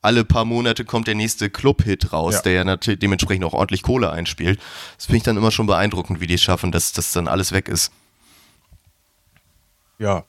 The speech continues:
Speaker 2: ja, ist die Frage, ähm, ob der Berater hatte oder eben nicht. Also das ist ja auch oft, wir haben ja auch schon mal über die ganz cleveren Marketing-Moves von Soulja Boy gesprochen. Wir erinnern an diese China-artige
Speaker 1: <laughs> Ja.
Speaker 2: geklaute Konsole.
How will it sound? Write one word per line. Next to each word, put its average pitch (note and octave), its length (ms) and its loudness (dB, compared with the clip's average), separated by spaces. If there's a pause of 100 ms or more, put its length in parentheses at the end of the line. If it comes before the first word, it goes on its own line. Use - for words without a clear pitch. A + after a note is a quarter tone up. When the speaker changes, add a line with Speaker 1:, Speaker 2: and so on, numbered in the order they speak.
(380)
Speaker 2:
ja, A#2 200 2
ist G2+ 180 -2
die A#2+ 60 2
Frage, G2+ 640 0
ähm, F2+ 300 -4 (360)
ob - 200 -4
der F#2+ 180 4
Berater F#2 560 2
hatte G2 280 2
oder F#2 220 2
eben F2 220 0
nicht. F#2 320 0
Also E2 160 -12
das F2 200 -10
ist F#2+ 160 -6
ja F2+ 100 -6
auch G2 200 -6
oft, - 240 -6
wir F#2 100 -2
haben G2 120 6
ja F#2 100 4
auch F#2+ 140 0
schon G#2+ 180 -2
mal F#2+ 160 2
über F#2+ 180 0
die F#2+ 140 -4 (100)
ganz A#2+ 380 4
cleveren A2 540 4
Marketing-Moves G#2 840 2
von G2 160 -2
Soulja A2 380 0
Boy A2 220 2
gesprochen. G#2 580 0 (400)
Wir G2+ 140 0
erinnern G2+ 360 0
an F#2+ 180 0
diese F#2+ 220 -2
China-artige G#2 800 2
Speaker 1:
<laughs> F#2+ 60 4
Ja. F#2 60 2
Speaker 2:
geklaute G2 480 0
Konsole. G#2 640 2